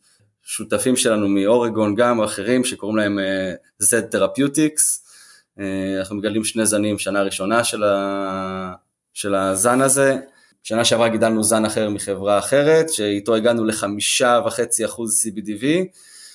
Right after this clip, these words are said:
שזה מגיע ביחס של אחד לאחד, כלומר, בערך על כל אחוז סי בי די וי אנחנו נקבל אחוז סי בי די.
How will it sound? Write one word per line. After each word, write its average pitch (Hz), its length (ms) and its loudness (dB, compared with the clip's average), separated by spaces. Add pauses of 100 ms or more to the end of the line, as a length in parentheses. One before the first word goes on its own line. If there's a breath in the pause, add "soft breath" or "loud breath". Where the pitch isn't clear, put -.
(180 loud breath)
שזה 107 280 -4
מגיע 123 560 4
ביחס 117 680 0
של 107 180 -4
אחד 123 260 -2
לאחד, 113 380 0 (120)
כלומר, 107 340 -2 (500)
בערך 127 220 0
על 117 80 -2
כל 135 200 0
אחוז 131 280 -2
סי - 220 0
בי 117 120 -4
די 113 240 -6
וי 143 100 4
אנחנו 139 180 0
נקבל 117 280 -2
אחוז - 580 -2 (220)
סי - 180 0
בי 117 100 -4
די. 107 240 -4